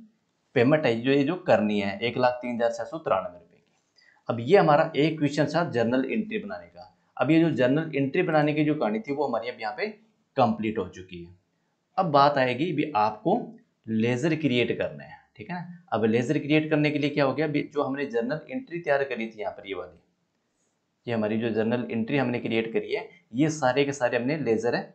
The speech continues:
create करने होते हैं। अब ये जीएसटी बारह परसेंट का भी laser हमारा create होगा, अठारह परसेंट का भी होगा, सीजीएसटी tax का भी होगा, एसजीएसटी का भी होगा और Visa trading company का भी होगा। तो ये पांच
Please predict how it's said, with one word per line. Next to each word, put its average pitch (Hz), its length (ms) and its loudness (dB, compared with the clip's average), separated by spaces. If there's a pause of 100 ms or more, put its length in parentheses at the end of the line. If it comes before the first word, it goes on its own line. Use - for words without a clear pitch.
(260)
create 117 340 2
करने 95 200 -2
होते 87 220 -10
हैं। 87 80 -10
अब 104 160 -2
ये 117 100 2
जीएसटी 120 320 -2
बारह 104 200 6
परसेंट 117 340 -4
का 139 60 0
भी 127 120 -2
laser 131 220 -2
हमारा 131 240 2
create 139 300 0
होगा, 143 280 -4 (520)
अठारह 110 320 2
परसेंट 131 360 -2
का 143 80 4
भी 143 100 2
होगा, 147 240 2
सीजीएसटी 127 520 -2
tax 135 240 -4
का 147 120 -2
भी 131 100 -2
होगा, 139 200 0
एसजीएसटी 120 440 -6
का 139 100 -2
भी 135 100 -2
होगा 135 180 0
और 196 260 -4 (360)
Visa 117 260 2
trading 104 320 0
company 85 300 -8
का 110 100 -4
भी 175 140 -4
होगा। - 400 -8 (460)
तो 117 60 -2
ये 123 260 2 (440)
पांच 147 420 4